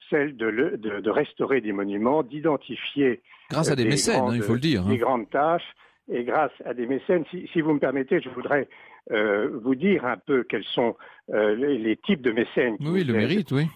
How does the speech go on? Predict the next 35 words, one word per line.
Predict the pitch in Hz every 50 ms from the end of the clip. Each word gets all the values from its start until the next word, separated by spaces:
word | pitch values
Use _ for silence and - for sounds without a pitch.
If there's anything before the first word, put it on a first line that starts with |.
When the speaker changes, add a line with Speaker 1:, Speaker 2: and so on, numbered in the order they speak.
| - _
Speaker 1:
Parce | - 135 - -
qu'il | - 165 139 165 - 160 120 -
s'agit | 165 143 - 151 151 139
d'une | 127 139 135 123
part | 117 147 131 110 107
de | 113
fondations, | - - 127 113 - 113 110 - - - 208 220 226 202 - _ -
Speaker 2:
Mhm. | 117 104 90 120 139 185
Speaker 1:
comme | 170 117 120
la | 113
Fondation | - - 117 113 110 - - 120
Florence | - - 117 95 107 110 110 101
Gould, | 98 107 123 139 151 160 139
le | 127 110
World | 98 107 117 110 107 107
Monuments | 107 107 101 104 107 104 - -
Fund | - 139 135 127 120
ou | 110
la | 98 98
Fondation | - - 123 107 117 - - 117
Napoléon. | 107 104 - - 90 92 107 120 151 196 220 214 - -
Speaker 2:
Oui. | 110 104 110 160 208 - - _ _ -
Speaker 1:
Il | -
s'agit | - 143 131 147 147
d'entreprises | 127 139 139 131 - - 127 123 - - - 196 214 233 220 - - -
comme | - 117 117
L | 120 110 104
V | 104 117 120 117
M | 120 139
H, | 160 185 202 208 185 - - - _ - - - _ _ -
Van | 117 123 127
Cleef | 117 - - 127 - -
et |
Arpels, | 113 110 - - _ _ - 170 170 185 180 160 - - - 113
Chanel, | - - - 147 131 131 139 139 151 160 165 180 180